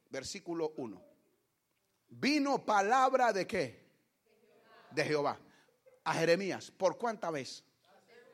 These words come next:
¿Primera vez? No, ya lo había hablado. Yo vine a hablarte lo que, a recordarte lo que Dios ya te dijo. Que ya la iglesia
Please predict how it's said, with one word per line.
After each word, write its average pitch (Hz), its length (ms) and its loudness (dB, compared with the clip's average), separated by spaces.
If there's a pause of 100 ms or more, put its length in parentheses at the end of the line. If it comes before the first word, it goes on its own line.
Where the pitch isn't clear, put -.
(380)
¿Primera 190 440 0
vez? 254 360 -6 (580)
No, 233 200 -8
ya 254 160 -2
lo 262 80 -6
había 262 200 -2
hablado. 240 520 -2 (480)
Yo 247 180 4
vine 285 260 -2
a 254 40 2
hablarte 226 480 -2
lo 247 140 0
que, 190 420 -2
a 190 120 -4
recordarte 214 600 -4
lo 226 140 -2
que 190 120 -6
Dios 190 260 -6
ya 208 160 -6
te 156 160 -10
dijo. 160 400 -6 (580)
Que 220 340 0
ya 269 160 -2
la 285 100 0
iglesia 285 520 -6